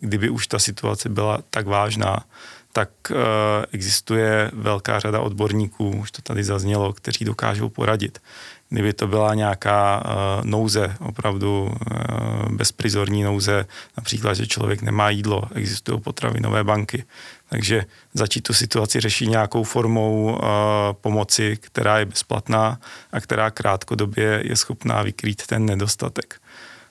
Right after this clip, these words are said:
A, eh, v tu danou chvíli si zase člověk uvědomí, že, eh,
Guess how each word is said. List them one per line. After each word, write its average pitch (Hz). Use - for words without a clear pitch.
A, 101
eh, 101
v -
tu 127
danou 110
chvíli 107
si 127
zase 104
člověk 107
uvědomí, 104
že, 104
eh, 104